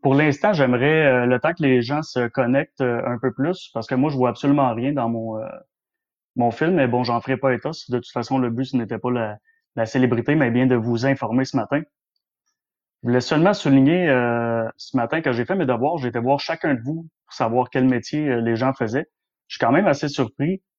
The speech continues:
Euh, ben, premièrement, on a beaucoup de cousins français qui sont présentement parmi nous. Euh, dans les métiers, nous avons des kinésiologues présentement, là, des kinésiologues, des préparateurs physiques, des entraîneurs privés,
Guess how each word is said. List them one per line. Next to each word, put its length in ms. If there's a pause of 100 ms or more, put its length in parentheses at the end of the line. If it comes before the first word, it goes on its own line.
(220)
Euh, 160
ben, 140
premièrement, 400
on 80
a 60
beaucoup 240
de 160
cousins 280
français 400
qui 80
sont 220
présentement 560
parmi 340
nous. 160 (1120)
Euh, 380 (720)
dans 220
les 120
métiers, 520
nous 180
avons 240
des 140
kinésiologues 720
présentement, 500
là, 240
des 200
kinésiologues, 640
des 100
préparateurs 580
physiques, 320 (200)
des 260
entraîneurs 380
privés, 400